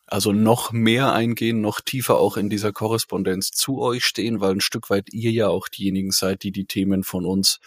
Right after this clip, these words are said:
aufnehmen, aber natürlich auch behandeln, irgendwie verarbeiten, bearbeiten und dann auch wieder zurückspielen zu uns. Und das soll eben so dieses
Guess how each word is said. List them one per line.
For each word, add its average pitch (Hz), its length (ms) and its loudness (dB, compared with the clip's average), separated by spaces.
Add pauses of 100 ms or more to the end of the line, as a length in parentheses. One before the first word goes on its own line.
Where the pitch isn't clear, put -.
(280)
aufnehmen, 110 640 4
aber 95 180 -2
natürlich 98 340 -6
auch 98 100 -8
behandeln, 113 540 -2 (440)
irgendwie 101 400 0 (380)
verarbeiten, 113 880 0
bearbeiten 104 640 0
und 95 180 -6
dann 98 140 4
auch 98 160 -2
wieder 104 160 2
zurückspielen 110 640 2
zu - 160 -4
uns. 95 160 -4
Und 90 100 -6
das 107 120 2
soll 101 200 6
eben 101 240 2
so 101 120 -4
dieses 98 360 -2